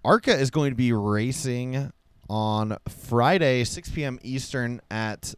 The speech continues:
the Indy Raceway Park for the Henry Ford Health two hundred. Let's go Frankie. I want Frankie to win and Tony to do well.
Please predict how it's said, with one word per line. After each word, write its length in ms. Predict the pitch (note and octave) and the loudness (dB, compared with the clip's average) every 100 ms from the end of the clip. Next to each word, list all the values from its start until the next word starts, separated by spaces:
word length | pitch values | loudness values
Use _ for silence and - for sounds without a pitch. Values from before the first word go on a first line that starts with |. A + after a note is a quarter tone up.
| _ F#2+ | _ -16
the 420 | F#2+ G#2 G#2 - | -8 -6 -6 -6
Indy 420 | G#2+ B2+ C#3 C3+ - - | -8 -6 -4 -4 -6 -10
Raceway 600 | F#2+ G2 A2+ C3+ B2 G#2 | -8 -2 -2 -2 -2 -4
Park 460 | - - G2 F#2+ - | -4 -4 -4 -4 -6
for 140 | G2 | -6
the 100 | F#2 | -4
Henry 260 | F2+ D3 C#3+ | -4 -6 -6
Ford 260 | - A2+ | -6 -6
Health 320 | G2 G2+ G#2 - _ _ - - | -4 -6 -8 -14 _ _ -20 -8
two 200 | - F#3 | 2 4
hundred. 580 | F3 F3+ D3 G#2+ G#2+ A#2 - - _ _ _ _ | 4 0 0 0 -2 -6 -12 -20 _ _ _ _
Let's 100 | - | -10
go 140 | C#4+ A3 | -4 -4
Frankie. 560 | - G#2 F2+ - F2 - - _ _ _ _ - | -2 -4 -6 -12 -18 -20 -20 _ _ _ _ -2
I 40 | |
want 360 | G3+ A#3+ G3+ - | 0 0 -2 -8
Frankie 420 | C3+ A#2 A2+ G2+ | -4 -4 -2 -4
to 80 | F2 | -4
win 360 | A#1+ C#2 A1+ - | -6 -8 -12 -10
and 160 | G#2 F#2+ | -8 0
Tony 380 | B2+ C3 B2+ | 0 0 -4
to 120 | B2 G#2 | -6 -4
do 180 | F#2+ | -4
well. 460 | F#2 D2 B1 G2 | -4 -6 -12 -16